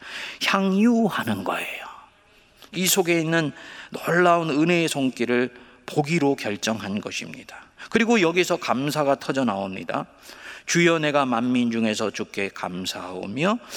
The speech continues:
문 나라 중에서 주를 찬송하리이다." 보십시오. 지금 이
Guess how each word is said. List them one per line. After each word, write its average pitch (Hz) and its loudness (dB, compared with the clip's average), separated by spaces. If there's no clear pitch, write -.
문 233 4
나라 185 2
중에서 175 0
주를 151 2
찬송하리이다." 170 -2
보십시오. 202 4
지금 185 4
이 190 2